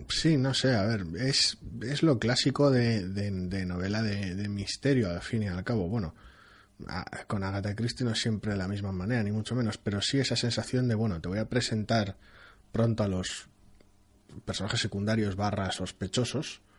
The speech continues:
y luego, pues eso, te voy, te voy luego ya soltando los ingredientes y a ver si consigues. No es que sea un puzzle tampoco, no se trata de que el lector adivine, se trata de que vea la historia, pero de alguna manera sí esa sensación un poquito rara de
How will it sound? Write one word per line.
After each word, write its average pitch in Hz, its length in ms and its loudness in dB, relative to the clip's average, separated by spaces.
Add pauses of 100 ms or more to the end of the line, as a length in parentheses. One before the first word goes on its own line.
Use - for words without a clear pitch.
(800)
y 120 260 2
luego, 117 320 4
pues 113 200 2
eso, 101 220 -2
te 87 100 -4
voy, 95 440 0
te 92 120 -6
voy 95 160 -2
luego 95 240 -2
ya 95 140 -2
soltando 101 380 -2
los - 100 -4
ingredientes 107 420 -2
y 95 60 0
a 87 60 -4
ver 87 120 -6
si - 140 -6
consigues. 175 720 -6 (640)
No 101 100 -4
es - 80 -2
que 104 80 -2
sea 101 140 -2
un 92 80 -6
puzzle 104 340 -2
tampoco, 80 500 -6
no 80 160 -10
se - 140 -6
trata 98 300 -6
de 82 120 -8
que 85 120 -8
el 87 80 -6
lector 85 320 -8
adivine, 90 320 -2
se 80 80 -12
trata 85 180 -10
de 87 60 -10
que 80 80 -10
vea 90 180 -6
la 85 80 -10
historia, 98 480 0
pero 78 220 -10 (680)
de 110 80 0
alguna 127 240 4
manera 135 320 6
sí 127 160 2
esa 123 300 4
sensación 120 440 2
un 117 100 4
poquito 110 340 2
rara 117 300 2
de 90 200 -4